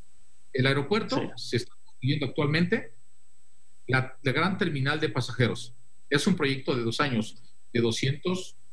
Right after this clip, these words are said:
Speaker 1: treinta mil metros cuadrados. Vamos muy avanzados, trabajando en estructura, en acabados. Se han realizado las principales compras de los sistemas de manejo de equipaje, los aeropasillos, puentes de abordar. Estamos comprando las tecnologías de información. Estamos trabajando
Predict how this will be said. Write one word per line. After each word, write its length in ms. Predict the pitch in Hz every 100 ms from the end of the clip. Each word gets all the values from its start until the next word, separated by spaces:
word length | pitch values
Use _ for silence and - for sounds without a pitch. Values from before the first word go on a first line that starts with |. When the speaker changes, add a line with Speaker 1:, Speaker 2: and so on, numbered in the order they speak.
| - -
Speaker 1:
treinta 340 | 120 117 113
mil 300 | 113 127 147
metros 380 | 120 117 113 - -
cuadrados. 560 | 110 131 117 110 - - - - -
Vamos 360 | 120 127 117
muy 180 | - 131
avanzados, 480 | 117 110 160 170 160
trabajando 380 | 110 110 127 117
en 60 |
estructura, 520 | 110 - - - 151 135
en 80 |
acabados. 640 | 113 - 113 139 135 123 - - -
Se 160 | -
han 60 | 127
realizado 420 | 123 110 120 123
las 160 | 110 -
principales 540 | 110 - 104 120 113
compras 340 | - 127 131
de 80 | 110
los 100 | 92
sistemas 280 | - 120 110
de 80 | 101
manejo 340 | 101 107 110
de 80 | 104 -
equipaje, 560 | - 123 123 - 117 - - - - - 107
los 160 | 107
aeropasillos, 680 | 104 101 - - 131 120 -
puentes 380 | 117 113 127 107
de 60 |
abordar. 520 | 95 95 120 123 120 - - -
Estamos 340 | - - 113 110
comprando 360 | 95 117 110
las 120 | 104 -
tecnologías 440 | - - - 107
de 60 | 104
información. 540 | - - - - 135 - - - - - - -
Estamos 360 | 113 170 170 -
trabajando 720 | 127 127 160 170 196 220